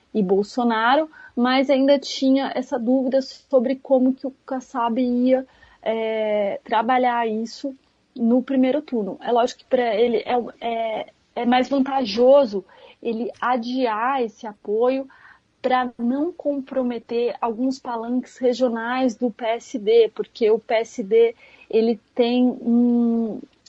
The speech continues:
dependendo do estado, ele é um partido mais bolsonarista, ou dependendo da região, ele é um partido mais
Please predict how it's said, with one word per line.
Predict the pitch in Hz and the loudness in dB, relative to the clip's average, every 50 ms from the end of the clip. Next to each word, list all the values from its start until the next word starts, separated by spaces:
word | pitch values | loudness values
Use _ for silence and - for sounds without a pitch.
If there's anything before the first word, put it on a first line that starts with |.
| _ - | _ -14
dependendo | - - - - - 254 233 240 247 262 254 262 | -2 -2 -2 0 2 2 4 4 4 4 4 4
do | 233 254 254 | 4 2 2
estado, | 254 254 - - - 262 214 214 214 233 247 220 262 262 - - - _ _ | 0 0 -2 -6 -2 0 2 4 4 4 2 2 0 -6 -8 -14 -20 _ _
ele | - 226 233 226 233 | -6 -4 -2 0 0
é | 233 | -2
um | 233 233 226 | 0 -4 -4
partido | 220 240 226 214 - - - 240 196 226 | -4 -6 -10 -10 -12 -12 -10 -8 -6 -6
mais | 226 226 214 208 214 208 | -6 -6 -6 -8 -8 -6
bolsonarista, | - 220 226 226 - - 214 214 226 240 247 233 240 262 269 262 - - 285 277 - - - - - - _ _ _ | -6 -6 -6 -6 -8 -8 -6 -6 -4 -2 -2 0 0 0 0 -2 -2 -2 -2 -2 -2 -12 -20 -20 -20 -20 _ _ _
ou | - - 233 233 254 | 4 6 6 6 6
dependendo | 202 254 247 - 254 240 220 226 226 233 240 226 | 4 0 -2 -2 -4 -4 -4 -6 -6 -6 -6 -4
da | 202 240 | -4 -4
região, | 233 233 247 233 214 202 233 226 220 220 233 247 - - | -4 -4 -6 -6 -6 -6 -6 -6 -6 -4 -6 -8 -8 -6
ele | - 233 220 226 226 | -6 -4 -4 -2 -4
é | 220 | -2
um | 226 233 233 | -2 -4 -4
partido | 254 240 214 - - 254 202 240 | -4 -6 -8 -6 -8 -4 -2 -2
mais | 233 226 220 220 233 233 - | -2 -2 -2 -4 -6 -6 -8